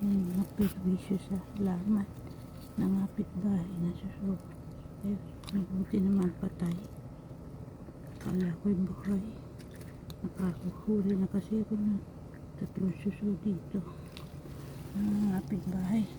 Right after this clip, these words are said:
Yan, may uwang kasi. Kaya maglalagay ko dyan ng isa pang tabla. Yan. Hindi maganda pagkakasiwit ko. So, ito kasi medyo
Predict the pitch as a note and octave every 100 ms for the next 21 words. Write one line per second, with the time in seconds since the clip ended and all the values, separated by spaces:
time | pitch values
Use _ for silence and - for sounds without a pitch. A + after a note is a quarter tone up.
0 | - - - - - - - - - -
1 | - - G#3 G3 A#3 G#3 G3+ G3 F#3+ -
2 | A3+ F#3 - - - - - - - -
3 | - - - - F#3 F#3+ - F3 D#3+ F#3+
4 | C#3+ - - G3+ - - - F#3+ - -
5 | - - - - - - - - F3+ F#3+
6 | G3 - F3 - - - - - - -
7 | - - - - - - - - - G#3
8 | G#3 - - - - G#3 G#3+ G#3+ G#3 G3+
9 | G3+ E3 G3+ - G3 - G3+ G3 - -
10 | F3 G#3+ G3+ - - G3+ - - - -
11 | - - - - - - - A3+ A3 A3
12 | - - G#3 G3 G#3 - G#3+ G#3 G#3 A3